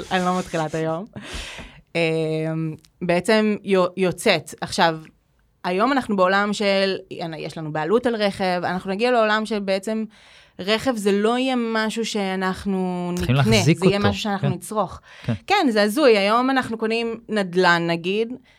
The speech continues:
Speaker 1: זה בקטע של השקעה, זה עולה, הערך שלו עם הזמן. רכב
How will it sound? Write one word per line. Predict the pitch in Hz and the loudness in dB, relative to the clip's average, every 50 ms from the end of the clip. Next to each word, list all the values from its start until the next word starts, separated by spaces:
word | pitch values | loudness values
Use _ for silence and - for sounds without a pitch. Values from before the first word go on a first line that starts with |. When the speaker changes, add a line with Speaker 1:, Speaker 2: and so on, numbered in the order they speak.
| _ _ _ | _ _ _
Speaker 1:
זה | - 175 185 | -10 -6 -6
בקטע | 185 175 180 - 170 170 | -6 -6 -6 -8 -6 -8
של | 156 - 196 202 | -6 -6 -6 -6
השקעה, | 214 - - 349 370 370 359 349 330 277 226 208 196 190 185 180 | -6 -2 -2 0 0 2 0 0 0 0 -2 -2 -4 -4 -4 -6
זה | 185 170 180 | -4 -2 0
עולה, | 165 170 175 196 254 294 311 311 294 277 240 214 | 2 2 2 2 0 0 0 0 0 0 0 0
הערך | 156 208 247 240 277 269 - | 0 0 0 -2 -4 -6 -4
שלו | - 233 214 196 | -2 -2 0 -2
עם | 190 185 180 | -2 -4 -6
הזמן. | 196 196 285 302 311 302 269 254 - - - - - - | -8 -8 -6 -4 -4 -4 -4 -6 -10 -20 -20 -20 -14 -6
רכב | 190 226 277 370 | -4 -4 0 0